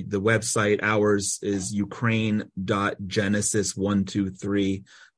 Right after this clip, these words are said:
dot C O. And you've just heard from two of our partners, and I've never had this conversation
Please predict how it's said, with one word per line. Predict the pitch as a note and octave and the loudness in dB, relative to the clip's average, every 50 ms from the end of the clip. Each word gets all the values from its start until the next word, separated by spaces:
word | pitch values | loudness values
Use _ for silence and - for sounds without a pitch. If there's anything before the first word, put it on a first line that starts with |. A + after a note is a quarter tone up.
| _ - | _ -4
dot | A2+ G#2+ G2 G2+ - - - | -2 0 0 -2 -2 -2 -4
C | - - - G#2 G#2 - | -2 0 0 0 0 0
O. | F#2 G2 G2 G2+ A2 A#2 C3+ C#3 | 0 2 4 6 6 6 6 6
And | A2+ A2 G#2+ G#2+ G#2+ | 4 4 2 2 4
you've | G#2+ A#2 A#2 G#2+ | 4 4 2 2
just | - C#3 C3+ B2 - | 4 2 2 2 2
heard | D#3 D#3+ D#3+ D#3+ D3+ D3+ | 2 4 4 4 4 2
from | - C#3+ C3+ B2+ | -2 -4 -2 -2
two | - D3 C#3+ C#3+ | 0 2 4 4
of | C#3+ C#3 | 4 4
our | C#3+ C3+ C3+ C3+ C#3 C#3 C3+ B2 - _ _ _ _ _ _ _ | 2 2 2 4 4 4 2 0 -4 _ _ _ _ _ _ _
partners, | - D3 D#3 D#3 D3 B2+ G#2 F#2 F#2 F#2 F#2+ | -2 0 0 0 2 0 0 2 0 0 -2
and | G#2+ G2+ G#2 G#2 G#2+ | -2 -2 -2 -2 0
I've | G#2 A2 A#2+ A#2 | 2 2 4 4
never | C3 C3+ B2+ C3+ | 4 4 4 4
had | C3+ C#3+ D3 D3+ C#3+ | 4 4 4 4 4
this | D#3+ - | 2 0
conversation | - C#3+ B2 A#2 A2+ A2 - - A2 A2 G#2 - - A2 G2+ F#2 | 0 0 0 0 0 0 0 0 0 0 0 -2 -4 -4 -6 -6